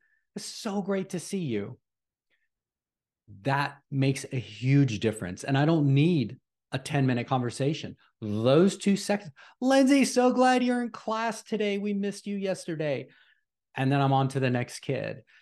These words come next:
So that two seconds, and then five, choose five kids a day and make sure you do something that you communicate to them that they matter. If you're in a high school class, if I've got thirty kids in that class,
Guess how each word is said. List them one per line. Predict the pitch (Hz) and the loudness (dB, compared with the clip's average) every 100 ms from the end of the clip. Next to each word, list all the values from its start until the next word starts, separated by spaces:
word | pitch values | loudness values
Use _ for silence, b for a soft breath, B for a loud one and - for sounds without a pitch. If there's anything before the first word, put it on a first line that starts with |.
| b | b
So | - 131 | -4 0
that | 120 123 - | 0 0 -6
two | - 156 151 | -8 -2 0
seconds, | 151 147 135 139 135 - - _ _ _ | 0 -2 0 0 -2 -4 -16 _ _ _
and | - 117 | -4 -2
then | 117 120 117 117 - _ _ _ _ _ _ _ _ _ _ _ | 0 2 2 0 -4 _ _ _ _ _ _ _ _ _ _ _
five, | 123 139 143 139 139 | 0 2 2 2 -2
choose | - 131 113 | -6 -6 -6
five | - 139 143 | -2 0 0
kids | 139 147 120 | 0 0 0
a | |
day | 107 110 117 123 - _ - | -4 -4 -4 -10 -16 _ -2
and | 123 | 2
make | 123 | 2
sure | 123 135 | 2 0
you | 110 | 0
do | 117 | -4
something | - 139 123 131 110 | -4 -4 -2 -2 0
that | 107 104 - _ _ _ - | -2 -2 -10 _ _ _ -2
you | 131 | 0
communicate | 139 156 131 123 - 107 - | 4 4 4 4 2 -2 -2
to | 107 | -4
them | 101 92 | -2 -4
that | 90 101 | -6 -6
they | 101 | -4
matter. | 95 87 - 123 - _ _ _ _ _ _ _ _ _ _ | -4 -4 -6 -8 -12 _ _ _ _ _ _ _ _ _ _
If | _ _ - - _ - | _ _ -20 -20 _ 0
you're | 151 | 4
in | 156 | 4
a | |
high | 156 | 4
school | 160 - 143 | 2 2 0
class, | 143 147 123 101 - | 0 0 0 -2 -8
if | _ _ _ _ _ _ _ - | _ _ _ _ _ _ _ 0
I've | 120 | 2
got | 120 135 - | 2 0 0
thirty | 147 139 | 0 0
kids | 139 143 117 | 0 -2 -2
in | |
that | 113 - | -6 -6
class, | - 139 120 | -2 -2 -2